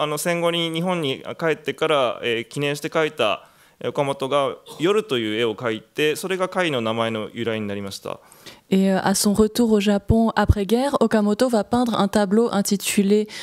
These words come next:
Speaker 2: euh, La Nuit, qui sera en fait donc, euh, l'origine du nom du groupe, de la Société de la Nuit.
Speaker 1: えー、こちらがその絵なんですけれども。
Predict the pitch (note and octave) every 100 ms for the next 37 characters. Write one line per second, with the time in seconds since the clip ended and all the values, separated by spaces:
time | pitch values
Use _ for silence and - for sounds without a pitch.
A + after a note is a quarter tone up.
0 | - F#3 F3 F#3 A3+ A3 A3 E4 - -
1 | - - - F#3+ F#3+ A3+ - G#3 G#3 E3+
2 | F3 F3+ F3+ E3 D#3 F#3 G3 F#3+ G3+ A#3
3 | G#3+ F#3 F#3 G#3 A3+ F#3 F3+ E3+ F3 D#3+
4 | - E3 E3 E3 E3 - E3+ E3+ F#3 E3
5 | D#3+ D3 D3+ - - _ _ _ _ _
6 | _ _ _ _ _ _ - D3 D#3 D3+
7 | E3 D#3+ D#3 E3 D3+ D#3 D3 A2+ F2 A2
8 | F#2+ F2+ G2 G2 -